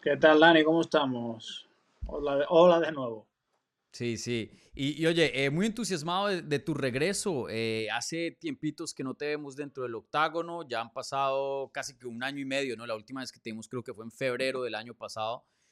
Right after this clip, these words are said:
Speaker 2: Eh, cuéntanos, eh, ¿por qué e-, e-, este, este gap, por qué este break que tomaste como,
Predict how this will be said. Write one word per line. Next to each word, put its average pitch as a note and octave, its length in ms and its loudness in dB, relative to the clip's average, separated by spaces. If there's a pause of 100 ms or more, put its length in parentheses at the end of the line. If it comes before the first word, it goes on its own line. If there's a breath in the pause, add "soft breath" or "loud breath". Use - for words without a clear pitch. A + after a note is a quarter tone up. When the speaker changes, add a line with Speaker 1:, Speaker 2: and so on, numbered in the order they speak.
(220)
Speaker 2:
Eh, A#2 500 -2
cuéntanos, E3+ 560 -2
eh, C#3 220 -4
¿por D3 300 -4
qué F#3 520 0
e-, - 220 -10
e-, F3 160 -4
este, F3+ 420 -4
este E3 280 -8
gap, D#3+ 420 -2
por C3+ 160 -10
qué D3+ 100 -10
este D3+ 260 -6
break D3+ 440 -2
que D3+ 100 -8
tomaste C3 520 -8
como, A#2 400 -8